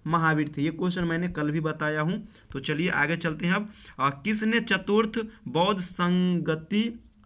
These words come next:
आयोजित की? तो ये कनिष्क ने आयोजित की। चलिए चलते हैं, अगला क्वेश्चन जो है मेरा दोस्तों, ये है, सिक्कों के अध्ययन को क्या कहते हैं? तो दोस्तों, सिक्कों के अध्ययन को हम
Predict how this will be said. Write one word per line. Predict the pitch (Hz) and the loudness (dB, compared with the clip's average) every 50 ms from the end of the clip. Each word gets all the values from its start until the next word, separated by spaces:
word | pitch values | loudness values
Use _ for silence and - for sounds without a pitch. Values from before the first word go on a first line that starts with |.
| - | -2
आयोजित | 135 151 160 170 175 175 165 165 180 175 - | 0 2 2 4 4 2 2 2 0 -2 -2
की? | - 156 139 123 113 110 110 - - - - - - | -4 -2 0 0 -2 -2 -8 -12 -20 -20 -20 -12 -4
तो | 151 151 | 0 2
ये | 160 170 190 220 233 226 - - - - - | 4 6 6 4 4 2 -2 -14 -18 -8 -2
कनिष्क | 175 175 170 170 190 214 214 - - - 185 | 0 2 4 4 4 4 4 2 2 0 -2
ने | 165 165 185 220 233 - - - - - - _ - | 0 0 2 0 0 -2 -8 -16 -18 -18 -14 _ -2
आयोजित | 139 151 156 156 156 143 147 143 - | 0 2 2 2 2 0 -2 -4 -6
की। | - 123 120 117 | -6 -6 -6 -4
चलिए | 113 139 139 160 185 208 | -4 -2 0 0 0 0
चलते | 202 202 160 156 147 156 175 | 0 -2 -2 -4 -2 -2 -2
हैं, | 170 175 180 220 - - - - - - - - | -2 -2 -2 -4 -6 -14 -20 -20 -20 -20 -14 -10
अगला | 135 143 147 156 170 180 | -6 -4 0 0 0 0
क्वेश्चन | 175 - 180 175 - - 185 185 175 | 0 0 0 0 2 2 2 2 2
जो | 175 175 | 2 2
है | 175 | 2
मेरा | 175 175 175 | 4 2 2
दोस्तों, | 170 175 180 180 180 190 214 240 247 - - - - - _ _ - | 2 0 0 -2 0 0 0 0 -2 -4 -10 -20 -20 -20 _ _ -6
ये | 143 160 180 190 | -2 0 2 2
है, | 185 196 226 220 - - - | 2 0 -2 -4 -8 -8 -2
सिक्कों | - - 220 214 214 - - 247 247 240 | 0 0 0 0 -2 -2 0 0 0 2
के | 240 233 | 2 2
अध्ययन | 220 - 190 180 170 190 202 196 202 | 0 2 2 0 0 0 0 0 -2
को | 196 202 196 | -2 -2 0
क्या | 208 202 196 | 2 2 2
कहते | 196 190 175 170 175 165 | 2 0 -2 -2 0 -2
हैं? | 156 151 | -2 -2
तो | 147 | -2
दोस्तों, | 139 151 160 156 160 202 214 226 226 - - - - - | -2 -2 -4 -2 0 2 2 2 0 -2 -12 -16 -10 -8
सिक्कों | - - 180 180 180 - 196 208 208 | -4 -4 -4 -4 -2 0 2 2 2
के | 208 - 185 | 2 -2 -6
अध्ययन | 175 - - 160 156 139 151 165 180 180 | -6 -4 -2 -4 -2 -2 0 0 2 0
को | 175 175 170 160 | 0 0 0 0
हम | 151 165 196 214 214 - | 2 2 2 0 0 -2